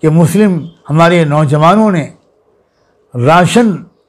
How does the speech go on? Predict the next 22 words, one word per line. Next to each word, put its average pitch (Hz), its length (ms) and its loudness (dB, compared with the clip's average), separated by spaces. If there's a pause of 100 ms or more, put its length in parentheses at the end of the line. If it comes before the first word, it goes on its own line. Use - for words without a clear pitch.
(520)
और 143 140 0
दुर-, 165 300 0
ज़रूरत, 170 360 2
ज़रूरत 160 440 0
की 170 120 -2
चीज़ें 160 400 -2
पहुँचाई, 156 400 0
घर 139 200 0
घर 151 180 2
जाकर, 127 420 -4
मंदिरों 185 480 0
में 202 140 0
जाकर 151 400 -4 (380)
वहाँ 165 200 0
के 165 80 -2
पुजारियों 185 600 0
की 180 140 -2
खिदमत 151 380 -6
की। 117 220 -20 (2000)
यह 156 180 2
है 165 200 2
इस्लाम, 123 360 -6